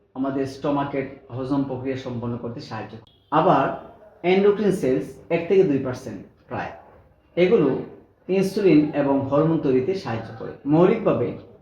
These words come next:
এই endocrine সেলসগুলোই দুর্বল হয়ে পড়লে ডায়াবেটিসের সমস্যা তৈরি হয়। এই endocrine সেলসগুলোর মধ্যে প্রধানত বিটা সেলস।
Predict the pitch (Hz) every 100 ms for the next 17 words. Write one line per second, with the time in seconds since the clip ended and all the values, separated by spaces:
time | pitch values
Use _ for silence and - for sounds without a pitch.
0 | _ _ - 170 180 160 156 156 196 -
1 | 151 - 135 123 143 - - - _ _
2 | _ _ _ _ 135 156 165 185 147 123
3 | 120 120 147 - - - _ _ _ 135
4 | 135 120 127 160 151 131 127 185 190 123
5 | 113 110 - - _ _ _ _ _ -
6 | 175 190 240 - 156 151 175 180 208 -
7 | 139 131 123 123 117 110 - 139 - -
8 | _ _ - 143 151 147 135 131 131 -
9 | - _ _ - 131 175 180 131 123 104
10 | - -